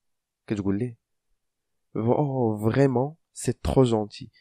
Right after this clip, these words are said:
يا إما كتقول ليه، "او، آه، الله يرحم الوالدين، الله يلا زعما، سي جونتي دو تا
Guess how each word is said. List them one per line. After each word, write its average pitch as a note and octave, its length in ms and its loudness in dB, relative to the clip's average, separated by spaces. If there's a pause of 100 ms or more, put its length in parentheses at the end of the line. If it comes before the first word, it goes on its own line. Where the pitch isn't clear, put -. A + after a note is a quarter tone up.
(140)
يا - 120 0
إما G2 140 -2
كتقول F2+ 260 -6
ليه، F2 80 -8 (320)
"او، F#2+ 400 -6 (460)
آه، F2 200 -14
الله E2+ 160 -8
يرحم F2+ 240 -12
الوالدين، E2 380 -10
الله F2 200 -10
يلا E2+ 300 -10 (140)
زعما، E2+ 380 -12 (360)
سي - 120 -6
جونتي G#2+ 420 -2
دو F2+ 100 -4
تا E2+ 160 -8